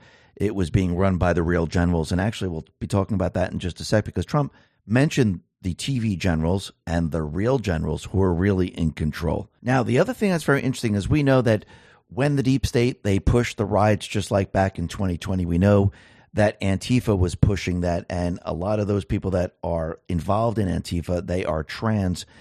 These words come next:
And what we find very, very interesting is that out in Britain, more than seventy percent of transgender prisoners in British jails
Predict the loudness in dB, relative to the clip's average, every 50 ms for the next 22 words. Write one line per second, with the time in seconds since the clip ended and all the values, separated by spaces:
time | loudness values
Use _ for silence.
0 | -20 -20 -20 -20 _ _ _ 0 0 0 -2 -4 -12 _ _ 0 2 2 2 2
1 | 2 0 0 0 0 0 2 4 4 4 4 4 4 4 4 4 4 4 4 4
2 | 2 2 2 2 2 2 2 -2 0 0 2 2 2 2 0 -4 _ _ _ _
3 | _ _ _ _ 2 2 2 2 2 4 4 6 4 4 0 _ _ _ _ _
4 | 0 2 2 2 2 -2 _ -2 0 2 2 2 2 4 2 2 2 2 2 2
5 | 4 4 4 4 4 2 2 0 0 0 -2 2 2 2 4 2 0 0 -2 -2
6 | -2 0 0 0 0 0 -2 -2 -2 0 0 0 2 2 2 2 0 -2 0 -2
7 | -2 0 2 2 2 0 0 0 -2 -2 0 0 0 0 -2 -2 -2 0 2 2
8 | 0 0 -2